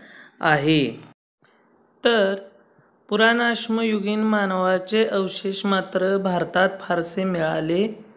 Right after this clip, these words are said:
नाहीत. पुराण आश्मयुगातला जो मानव आहे,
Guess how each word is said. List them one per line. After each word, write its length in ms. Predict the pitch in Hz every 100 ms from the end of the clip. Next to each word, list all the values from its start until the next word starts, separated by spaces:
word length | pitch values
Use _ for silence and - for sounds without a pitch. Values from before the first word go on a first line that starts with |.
| - - _ _
नाहीत. 440 | 196 180 156 160 147 - -
पुराण 320 | 185 202 208
आश्मयुगातला 840 | 208 208 214 208 208 208 214 214
जो 160 | 202 214
मानव 380 | 214 214 208 202
आहे, 260 | 175 143